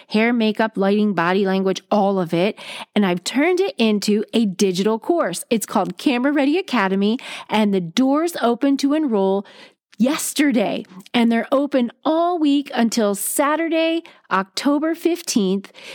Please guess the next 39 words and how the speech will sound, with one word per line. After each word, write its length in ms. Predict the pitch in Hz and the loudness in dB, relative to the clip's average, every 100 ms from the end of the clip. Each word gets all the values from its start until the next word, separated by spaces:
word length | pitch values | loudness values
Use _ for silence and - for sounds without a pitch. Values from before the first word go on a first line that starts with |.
| - | -6
You 280 | 190 226 294 | 2 2 2
can 180 | - 370 | 0 0
enroll 560 | 359 277 254 240 247 - | 0 0 0 2 0 0
into 260 | 226 247 285 | 0 2 2
this 240 | 302 294 | 0 -2
course 400 | - 233 214 208 - - - - | -2 0 0 -2 -8 -14 -12 -2
where 120 | 220 | 2
you're 240 | 202 247 | 2 2
gonna 220 | 302 330 302 | 2 0 -2
start 480 | - 262 269 294 | -2 0 0 -2
with, 280 | 226 214 214 - - - | -2 0 -2 -6 -18 -4
"I 160 | 247 339 | -2 0
don't 220 | 302 240 | 0 0
know 200 | 226 214 | 0 0
what 460 | 202 202 285 - | 0 0 -2 -2
to 100 | - | -2
do 220 | 208 226 208 | 0 2 2
on 160 | 196 | 0
camera," 440 | - 196 185 185 185 | 0 0 2 0 0
to, 240 | 226 208 - | 0 -2 -2
"I 220 | 285 320 | 0 0
have 320 | 349 269 214 - | 0 0 0 -2
unstoppable 1120 | 262 311 359 381 - - - 302 302 285 311 311 | 0 0 0 -2 -4 -4 -2 -2 -2 -2 -2 -2
star 400 | - 254 247 277 | -2 0 0 0
style 400 | 262 208 220 302 | 0 0 0 0
quality, 580 | 381 220 190 190 208 - - - | 0 0 0 0 -2 -4 -14 -4
and 140 | 220 214 | -2 0
I'm 260 | - 247 311 | 0 0 0
an 100 | 285 | 0
expert, 500 | 262 233 - 226 226 - | -2 -2 -2 0 0 0
I'm 200 | 220 294 | 0 2
a 40 | |
boss, 480 | 269 214 185 196 - - - - | 0 0 0 -2 -4 -10 -18 -2
you're 160 | 233 247 | 0 2
gonna 120 | 226 | 0
pay 200 | - 220 | 0 0
attention 420 | 214 240 214 202 | 0 0 0 0
to 120 | 208 | 0
me." 280 | 196 - | 0 0